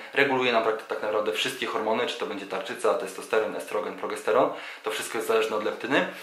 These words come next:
i ważne jest, żebyśmy mieli tą leptynę na odpowiednim poziomie, nie za wysoką, też nie za niską i żeby ona działała, e, odpowiednio na poziomie receptorów,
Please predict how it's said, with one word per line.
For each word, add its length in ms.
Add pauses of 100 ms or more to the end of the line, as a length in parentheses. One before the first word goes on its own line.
(140)
i 80
ważne 260
jest, 120
żebyśmy 300
mieli 160
tą 160
leptynę 320
na 80
odpowiednim 480
poziomie, 520
nie 120
za 120
wysoką, 480
też 160
nie 80
za 100
niską 400 (240)
i 80
żeby 240
ona 340
działała, 460 (340)
e, 80
odpowiednio 440
na 100
poziomie 320
receptorów, 480